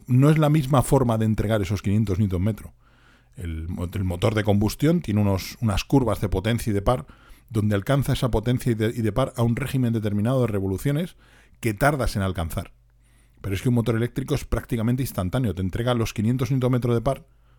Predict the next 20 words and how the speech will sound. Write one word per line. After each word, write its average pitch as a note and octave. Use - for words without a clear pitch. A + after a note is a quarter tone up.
por -
ejemplo, A2
en G2+
el F2+
caso A2+
del G2
Fiat G2
quinientos G2
E, G#2+
doscientos G#2
veinte G#2+
newton F#2+
metro, A2
te -
los -
entrega B2
al A#2+
instante. A#2
Al A2
instante. G2